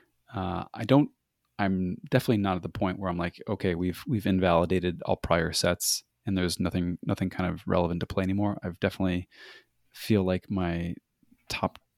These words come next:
what I considered my top decks are still, well, they're still gonna be kind of relevant and, and, uh, and, and, uh, Archon worthy, uh, seaworthy, um, at least given what I've said so far. But, you know, there are a lot of folks very, very hot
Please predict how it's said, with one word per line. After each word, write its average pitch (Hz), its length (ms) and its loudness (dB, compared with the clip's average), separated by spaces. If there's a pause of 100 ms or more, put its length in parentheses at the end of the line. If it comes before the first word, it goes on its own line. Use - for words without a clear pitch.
what 135 200 8
I 92 60 8
considered 101 400 4
my 95 100 2
top 92 260 -2
decks - 280 0
are 95 80 -4
still, 92 560 2 (260)
well, - 460 0
they're 131 80 2
still 123 220 2
gonna 110 160 6
be 104 140 2
kind 95 180 -2
of 90 160 -2 (120)
relevant 95 340 2
and, 92 120 2
and, 90 380 -2
uh, 87 320 -2
and, 87 200 -6
and, - 960 -8
uh, - 240 -6 (120)
Archon 101 360 2
worthy, 107 360 2 (200)
uh, 107 60 -2
seaworthy, 110 540 2 (580)
um, 101 460 -2 (400)
at - 60 -8
least 98 200 -6
given 110 160 0
what 107 40 4
I've 98 80 -2
said 101 200 -2
so 104 120 0
far. 185 280 -2
But, 104 180 -2
you 95 80 0
know, 87 160 -2 (420)
there 101 80 0
are 95 40 4
a - 40 4
lot 107 100 8
of 110 60 0
folks 113 200 0
very, 98 380 0
very 101 240 2
hot - 320 0